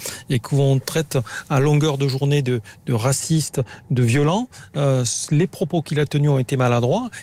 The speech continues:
et ont généré cette, cette situation de colère. Et aujourd'hui, il faut des actes concrets pour sortir de cette crise, parce que les po-,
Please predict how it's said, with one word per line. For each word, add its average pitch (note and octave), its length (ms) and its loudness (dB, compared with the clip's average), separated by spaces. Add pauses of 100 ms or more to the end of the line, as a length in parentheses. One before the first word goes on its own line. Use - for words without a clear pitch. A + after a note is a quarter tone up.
et D#3+ 160 2
ont C3 260 0 (160)
généré C#3+ 540 2
cette, - 280 -4 (300)
cette - 220 -2
situation C3+ 500 0
de B2 80 2
colère. D3+ 460 0 (200)
Et C#3+ 60 -2
aujourd'hui, B2 360 0
il E3 60 2
faut - 140 -2
des B2 160 0
actes C3+ 200 -2
concrets D#3+ 380 0
pour - 220 -8
sortir - 340 -4
de C#3+ 60 2
cette B2+ 200 -2
crise, F#3+ 240 -2
parce - 140 -4
que - 140 0 (300)
les C3+ 180 2
po-, D3+ 160 -4